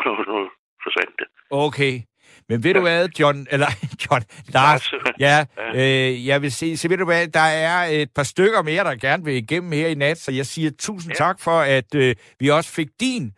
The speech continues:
Speaker 2: søskendehistorie med i det her program.
Speaker 1: Jamen, jeg vil lige sige, at du er et meget behageligt menneske at snakke med.
Speaker 2: Jamen, tak skal du have.
Speaker 1: Jo.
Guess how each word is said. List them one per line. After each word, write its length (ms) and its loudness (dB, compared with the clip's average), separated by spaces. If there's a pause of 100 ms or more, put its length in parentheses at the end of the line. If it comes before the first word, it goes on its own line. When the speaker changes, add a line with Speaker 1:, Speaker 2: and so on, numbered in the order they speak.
(160)
Speaker 2:
søskendehistorie 1120 0
med 360 0
i 220 -4
det 180 -2
her 200 0
program. 420 -2 (840)
Speaker 1:
Jamen, 220 -8
jeg 80 4
vil 120 2
lige 120 2
sige, 140 2
at 80 -16
du 60 0
er 180 2 (120)
et 80 -14 (220)
meget 240 0
behageligt 360 0
menneske 240 -4
at 140 -2
snakke 200 -2
med. 80 -6 (420)
Speaker 2:
Jamen, 280 -8
tak 180 -2
skal 220 -6
du 60 0
have. 220 -2 (760)
Speaker 1:
Jo. 80 -8